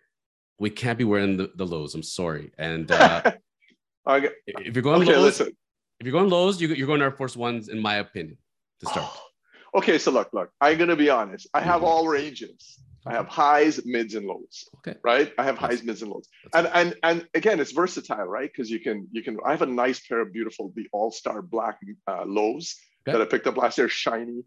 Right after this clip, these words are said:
Speaker 2: I
Speaker 1: Yes.
Speaker 2: re-, I, I love 'em. Like, I love those lows. I, I put those on with black jeans. They look totally sick.
Speaker 1: It's
Speaker 2: Like, they,
Speaker 1: fun.
Speaker 2: they
Speaker 1: It, it, but if you're going to, let's say, a business dinner or you're going
Speaker 2: Yeah.
Speaker 1: down to the mall,
Speaker 2: You
Speaker 1: you're gonna,
Speaker 2: can't.
Speaker 1: no one, no one's gonna s-,
Speaker 2: Yeah.
Speaker 1: question what be it.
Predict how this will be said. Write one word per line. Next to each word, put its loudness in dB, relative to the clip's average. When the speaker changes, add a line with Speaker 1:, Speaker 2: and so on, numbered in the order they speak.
Speaker 2:
I 4
Speaker 1:
Yes. 8
Speaker 2:
re-, 6
I, 6
I 4
love 4
'em. -2
Like, 0
I 4
love 4
those 2
lows. -8
I, 0
I 0
put -6
those -2
on 2
with -2
black 0
jeans. -8
They 6
look 2
totally 0
sick. -8
Speaker 1:
It's 4
Speaker 2:
Like, 2
they, 4
Speaker 1:
fun. 4
Speaker 2:
they 0
Speaker 1:
It, 0
it, -2
but 2
if -2
you're 4
going 4
to, -4
let's -2
say, 0
a -4
business -4
dinner 0
or -4
you're -2
going 2
Speaker 2:
Yeah. 2
Speaker 1:
down 0
to -6
the -6
mall, 0
Speaker 2:
You -20
Speaker 1:
you're 2
gonna, 2
Speaker 2:
can't. -16
Speaker 1:
no 2
one, 4
no 0
one's 2
gonna -4
s-, -10
Speaker 2:
Yeah. 2
Speaker 1:
question -4
what -4
be -2
it. -8